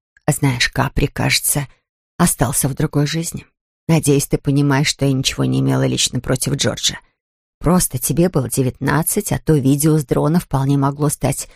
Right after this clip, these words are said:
вирусным. Вот чего я опасалась. Но меня больше ничего не волновало в отношении Джорджа».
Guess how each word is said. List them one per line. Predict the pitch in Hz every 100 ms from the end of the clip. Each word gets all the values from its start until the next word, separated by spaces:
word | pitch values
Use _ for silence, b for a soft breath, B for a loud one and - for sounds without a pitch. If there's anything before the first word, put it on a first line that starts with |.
| b _ -
вирусным. | 139 131 165 - 160 165 _ _ _
Вот | 139 -
чего | - 160
я | 147
опасалась. | - 131 - - 135 - - _ _ _ _
Но | 175
меня | 185 185
больше | 139 - 165
ничего | 175 165 165
не | 170
волновало | 156 160 151 143 202 247
в |
отношении | - 160 - 143 139
Джорджа». | 139 139 - -